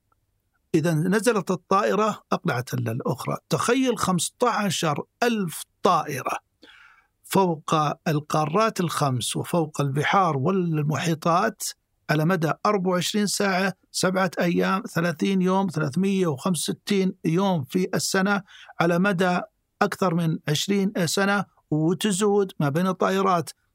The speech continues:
مدنية وعسكرية، ما بين طائرات،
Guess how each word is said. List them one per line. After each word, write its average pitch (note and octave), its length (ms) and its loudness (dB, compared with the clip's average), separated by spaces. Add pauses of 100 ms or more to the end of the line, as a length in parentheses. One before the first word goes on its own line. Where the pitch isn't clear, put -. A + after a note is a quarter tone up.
(120)
مدنية F#3+ 680 2
وعسكرية، F#3+ 840 0 (240)
ما D3 60 0
بين E3 280 2
طائرات، F3+ 580 0